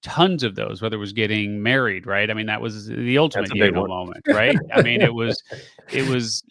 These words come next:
Speaker 1: selling my drums to buy the D J equipment. It was opening the nightclub.
Speaker 2: <clears throat>
Speaker 1: It was doing my first real estate deal. It was,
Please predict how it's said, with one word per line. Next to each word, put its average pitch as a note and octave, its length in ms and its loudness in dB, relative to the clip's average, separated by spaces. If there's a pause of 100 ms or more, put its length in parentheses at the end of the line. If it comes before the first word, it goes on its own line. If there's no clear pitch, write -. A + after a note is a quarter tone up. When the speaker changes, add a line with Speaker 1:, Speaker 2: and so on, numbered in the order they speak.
(160)
Speaker 1:
selling B2+ 360 0
my B2+ 100 6
drums B2+ 380 4
to B2 60 -12
buy B2 120 6
the C3+ 100 4
D D#3 180 4
J B2+ 180 4
equipment. G2+ 320 -4
It G2 40 -6
was G#2 140 -4
opening A2+ 520 0
the A2+ 100 0
nightclub. B2+ 540 2
Speaker 2:
<clears throat> - 20 -4
Speaker 1:
It G#2 40 -4
was G2+ 140 -6
doing A2+ 220 0
my A#2 100 4
first C3+ 340 0
real C3 260 -4
estate G#2+ 380 -4
deal. G2+ 320 -2
It G#2+ 120 -4
was, A2 360 -2